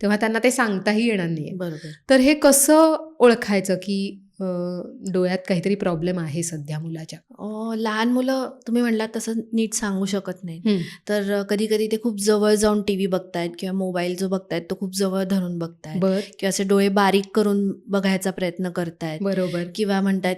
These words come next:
Speaker 2: की नाही डोकं दुखतंय किंवा इरिटेबल आहेत, असं जर असलं तर नंबर असण्याची शक्यता असते. मग असे जर काही दिसलं, पालकांचं ऑब्झर्वेशन असलं, तर त्यांनी मग डोळ्याच्या डॉक्टरांना दाखवायला पाहिजे.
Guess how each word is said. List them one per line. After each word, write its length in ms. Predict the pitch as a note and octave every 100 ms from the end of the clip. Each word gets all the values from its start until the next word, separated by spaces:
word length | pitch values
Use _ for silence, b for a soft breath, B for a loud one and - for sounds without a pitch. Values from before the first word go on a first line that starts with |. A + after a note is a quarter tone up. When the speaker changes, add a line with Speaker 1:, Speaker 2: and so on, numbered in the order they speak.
| -
Speaker 2:
की 80 |
नाही 120 | G3 G3
डोकं 320 | G3 F#3+ G3
दुखतंय 400 | F#3+ F#3 - F#3
किंवा 200 | F3+ F#3+ F#3 _ -
इरिटेबल 540 | A3+ A3+ A3 A3 G3+ G3
आहेत, 260 | F3+ F3 E3 -
असं 200 | F3+ G3+
जर 180 | A#3 A#3
असलं 340 | G#3+ G#3+ G#3 - B B -
तर 100 | A#3
नंबर 400 | A3+ G#3+ G#3+ A3
असण्याची 380 | G#3 A3 G#3
शक्यता 380 | A3 G#3+ F#3+ G3
असते. 240 | F#3+ - E3+
मग 120 | F3 F3
असे 240 | E3+ G3+
जर 260 | G3 G#3+ G#3+ - _ -
काही 220 | F#3+ G#3
दिसलं, 340 | G3+ F#3 G3+
पालकांचं 520 | G#3+ G3 F3 F#3+ G3
ऑब्झर्वेशन 480 | F#3+ F#3 F#3+ F#3 G3
असलं, 320 | F#3+ F3+ F3+ - B B B
तर 40 | G#3
त्यांनी 320 | G#3+ G3+ G#3
मग 180 | G#3 G#3+ - -
डोळ्याच्या 280 | G3 F#3 G3+
डॉक्टरांना 340 | G3 G3 F#3+
दाखवायला 420 | A3+ G#3+ - D#3+ D#3+
पाहिजे. 280 | D#3+ D#3